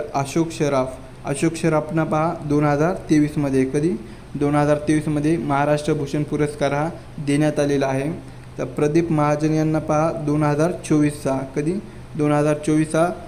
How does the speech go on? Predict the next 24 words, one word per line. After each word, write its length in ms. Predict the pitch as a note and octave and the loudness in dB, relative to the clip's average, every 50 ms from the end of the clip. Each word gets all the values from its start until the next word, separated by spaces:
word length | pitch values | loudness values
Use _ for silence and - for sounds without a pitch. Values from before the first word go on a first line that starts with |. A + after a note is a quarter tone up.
| - - - - - - - - | -16 -16 -18 -18 -18 -10 -2 0
प्रदीप 340 | D3+ D3 D3 E3 E3 - | 2 2 2 2 0 0
महाजन 400 | D#3+ D3+ D3 D3 C#3+ C#3+ D#3 D3+ | 0 0 2 2 2 2 2 2
यांना 300 | D3+ D3+ D3 D3+ D#3 E3 E3+ E3 - - - | 4 4 4 2 2 0 0 -4 -8 -10 -6
महाराष्ट्र 500 | C#3+ C#3 C3+ C#3 C#3+ D3 D3+ D3 - D#3+ | -2 0 0 2 2 2 0 2 0 0
भूषण 300 | D#3 D3 C#3+ - D#3+ D3+ | 0 0 -2 -2 -2 -2
पुरस्काराने 640 | D3 - D3+ D3 D3 D3 - D3+ C#3+ D3 D3 D3+ D#3 | 0 0 0 0 0 0 0 0 0 0 0 0 -2
सन्मानित 520 | D3+ - - D#3 D3 D3 D3+ D3+ D3+ D3+ D3 - - | -2 -2 -2 0 0 2 2 2 2 2 0 0 -2
करण्यात 300 | D3 D3 D3 C#3+ C#3 C#3+ | 0 0 0 0 0 0
आलेला 300 | C#3 C3+ C#3 C3+ C3+ C3 | -2 0 0 0 0 2
आहे 220 | C3 C#3 D3 F3 - - - - - - | 2 2 0 -2 -4 -6 -12 -14 -10 -4
आणि 260 | - C3+ C3+ D3+ E3 | -2 0 2 2 2
दोन 240 | D#3 D3 C#3+ D3 D3 | 2 2 2 2 4
हजार 220 | D3 D3 D3 D3+ D3+ | 4 4 2 2 0
पंचवीसचा 520 | D3+ - D#3 D#3 D3+ - D#3 D#3 D#3+ D3 | 0 0 0 0 0 -2 -2 0 0 0
महाराष्ट्र 460 | D3 D3 D3 D3 D3 D3 D3 - D#3 | 2 2 2 2 2 2 0 0 -2
भूषण 320 | D3 C#3+ C#3+ - E3+ D3 C#3+ | -4 -4 -4 -4 -2 -2 0
हा 180 | C#3+ D#3+ G3 - - - - - - - - | 0 -2 -2 -4 -8 -12 -16 -16 -14 -8 -4
राम 300 | C#3+ C3+ C3+ C#3+ D#3 D#3+ | 0 0 0 2 0 0
सुतार 420 | D#3+ - D#3+ D3 - D3+ D3+ D3 - - D3+ | -2 -4 -4 -2 0 0 0 0 -2 -2 -2
यांना 260 | C#3+ C#3+ D3 D3+ D3+ | -2 0 0 0 -2
प्रदान 340 | D3+ - D3 C#3+ C#3+ C#3+ D3 | -2 -2 -2 0 0 0 -2
करण्यात 400 | D3 D3+ C#3 C#3 C#3 C3+ C3 C3+ | -2 -4 -4 -2 -2 -2 -2 -2
आलेला 360 | C3+ C3 C3+ C3+ C#3 D#3+ F#3 - - - - - - - - - | -2 0 0 2 2 0 -2 -4 -8 -12 -16 -16 -16 -16 -10 -4
आहे. 300 | B2+ C3 C3 C3 C3 C3 | -2 -2 0 2 0 0